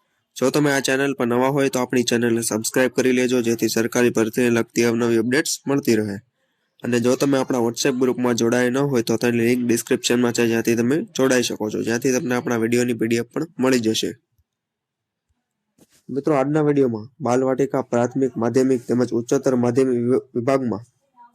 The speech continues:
કાયમી ધોરણે શિક્ષકોની ભરતી આવેલી છે તેની વાત કરીશું. જેની લાયકાત છે પી ટી સી, બીએડ,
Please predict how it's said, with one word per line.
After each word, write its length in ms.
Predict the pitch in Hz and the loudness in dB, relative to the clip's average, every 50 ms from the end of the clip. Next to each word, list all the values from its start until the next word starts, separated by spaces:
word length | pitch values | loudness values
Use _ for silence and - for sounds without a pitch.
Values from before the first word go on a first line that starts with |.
| _ _ _ _ _ _ - | _ _ _ _ _ _ -8
કાયમી 340 | - 143 135 139 151 151 | -4 -2 0 2 2 2
ધોરણે 300 | 135 123 131 131 135 131 | 2 2 2 2 2 0
શિક્ષકોની 520 | 117 120 123 110 143 143 131 127 135 127 123 | 0 -2 -4 -4 -2 -4 -2 0 0 0 0
ભરતી 320 | 110 120 123 120 123 131 | 2 0 0 0 0 0
આવેલી 220 | 127 123 123 123 123 | 2 2 0 0 -2
છે 140 | 120 123 | -2 0
તેની 180 | 113 117 113 113 | 0 0 0 0
વાત 240 | 110 110 117 123 - | -2 -2 -4 -6 -4
કરીશું. 480 | - 131 131 135 131 135 139 151 151 _ _ _ _ _ _ _ _ _ _ _ _ _ _ _ _ _ _ _ _ _ _ _ _ | -4 -2 -2 -2 -2 -4 -6 -8 -8 _ _ _ _ _ _ _ _ _ _ _ _ _ _ _ _ _ _ _ _ _ _ _ _
જેની 160 | 117 120 117 | -4 -4 -2
લાયકાત 420 | 117 117 120 131 127 147 147 143 | -2 -2 -2 -2 0 0 0 0
છે 180 | - - 127 104 | 0 0 -2 -2
પી 200 | - - - 123 | -2 -4 -10 -2
ટી 140 | - 139 135 | 0 0 0
સી, 240 | 131 - 143 143 | 2 0 0 0
બીએડ, 500 | 127 117 113 120 127 131 135 139 131 151 | 0 -2 0 2 4 4 2 2 -2 -6